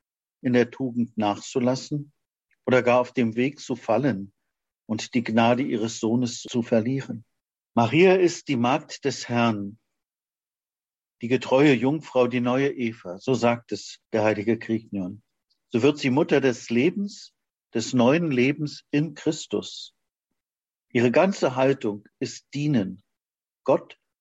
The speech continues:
und den Menschen dienen. Durch diesen Gehorsam Mariens schenkt der Vater seinen Sohn als Retter der Welt. Der mütterliche Gehorsam der neuen Eva in der Menschwerdung ist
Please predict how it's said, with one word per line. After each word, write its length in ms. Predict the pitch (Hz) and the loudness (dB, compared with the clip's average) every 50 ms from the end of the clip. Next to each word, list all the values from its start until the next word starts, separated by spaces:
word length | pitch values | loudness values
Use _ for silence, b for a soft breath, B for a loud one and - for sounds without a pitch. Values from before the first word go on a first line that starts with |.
| _ _ _ _ _ _ _ | _ _ _ _ _ _ _
und 340 | - 123 120 117 - - 127 | -6 -6 -6 -8 -8 -4 -2
den 140 | 120 110 110 | -2 0 0
Menschen 440 | 113 113 123 - - - 98 95 | 0 0 -2 -4 -6 -8 -10 -10
dienen. 440 | - 101 101 92 92 - - - - _ _ _ _ _ _ _ _ _ _ _ _ _ _ | -8 -8 -8 -8 -8 -10 -12 -16 -20 _ _ _ _ _ _ _ _ _ _ _ _ _ _
Durch 200 | - 117 113 117 | -2 0 0 0
diesen 320 | - 165 185 202 185 160 135 | 0 2 2 2 2 2 4
Gehorsam 600 | 151 135 120 113 117 120 135 131 - 135 127 127 | 4 2 4 4 2 2 2 0 0 -2 -2 0
Mariens 680 | 127 120 113 117 120 127 135 151 147 - - - - _ _ _ _ _ _ _ _ | -2 -2 -2 -4 -6 -6 -6 -8 -8 -12 -18 -20 -20 _ _ _ _ _ _ _ _
schenkt 340 | - - 131 131 123 - 131 | -2 0 0 0 2 2 0
der 80 | 120 | 0
Vater 540 | 117 - - 123 117 131 147 - 165 151 143 | 0 0 -2 0 0 0 0 0 0 0 0
seinen 400 | - 123 117 120 120 117 113 107 | 2 0 0 0 0 -2 -2 -4
Sohn 420 | - 120 117 120 135 147 156 - - - | -4 -4 -2 -2 -2 -2 -4 -6 -4 -2
als 320 | 127 120 117 - - - | -2 -2 -2 -2 0 0
Retter 240 | 131 131 - 123 110 | 0 2 2 2 2
der 180 | 110 101 92 | 0 -2 -4
Welt. 460 | 95 92 90 95 - _ _ _ _ _ _ _ _ _ _ _ _ _ _ _ _ _ _ _ _ - | -6 -10 -12 -14 -18 _ _ _ _ _ _ _ _ _ _ _ _ _ _ _ _ _ _ _ _ 0
Der 100 | 127 131 | 2 4
mütterliche 580 | 160 220 220 202 156 127 123 120 117 - 117 | 4 4 4 4 2 2 2 0 0 -4 -2
Gehorsam 600 | 101 117 113 104 120 123 123 110 - 117 107 113 107 | 0 0 0 0 0 0 -2 0 -2 -4 -4 -2 -2
der 140 | 113 113 | -2 0
neuen 360 | 113 120 131 160 180 170 175 - | 2 2 2 2 2 0 -2 -4
Eva 460 | 127 123 117 117 - - 92 85 - _ _ _ _ _ | -4 -4 -4 -4 -6 -10 -12 -12 -14 _ _ _ _ _
in 140 | 135 120 | 0 2
der 100 | 120 120 | 4 4
Menschwerdung 760 | 117 127 151 175 202 226 - - - 131 131 135 143 147 143 143 | 4 4 4 4 2 0 -4 -4 0 2 2 2 2 0 -4 -6
ist 360 | 151 139 - - - _ - | -6 -8 -8 -10 -16 _ -20